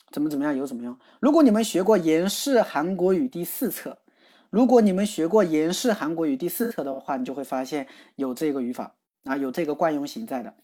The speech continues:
那所以其实很常用到的，是不是啊？哎，刚才举了很多例子，是不是啊？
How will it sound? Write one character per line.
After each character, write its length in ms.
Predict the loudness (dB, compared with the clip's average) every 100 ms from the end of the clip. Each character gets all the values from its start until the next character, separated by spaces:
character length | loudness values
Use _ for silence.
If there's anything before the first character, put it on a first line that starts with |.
| _ _ _
那 120 | -8
所 120 | -6 -6
以 40 |
其 160 | -4 -4
实 60 |
很 120 | -4
常 140 | -4 -4
用 100 | -2
到 100 | -2
的， 180 | -4 _
是 60 | 0
不 60 |
是 60 | 0
啊？ 180 | 0 _ _ _ _
哎， 200 | -10 -8
刚 120 | -8 -10
才 40 |
举 120 | -8
了 60 | -8
很 100 | -6
多 120 | -6
例 140 | -6
子， 200 | -6 -12 _
是 60 | -10
不 40 |
是 60 | -6
啊？ 160 | -6